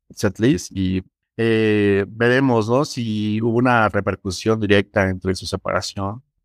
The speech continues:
cuanto a la temática incluso de la próxima gira, ¿no? Tal vez, no sé, me causa curiosidad qué va a pasar con la,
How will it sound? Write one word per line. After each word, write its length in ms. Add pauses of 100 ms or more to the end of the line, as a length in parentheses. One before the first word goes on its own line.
cuanto 680 (140)
a 80
la 100
temática 460
incluso 400
de 60
la 100
próxima 380
gira, 320
¿no? 180
Tal 160
vez, 440 (200)
no 100
sé, 320
me 180
causa 300
curiosidad 640
qué 100
va 80
a 60
pasar 300
con 160
la, 280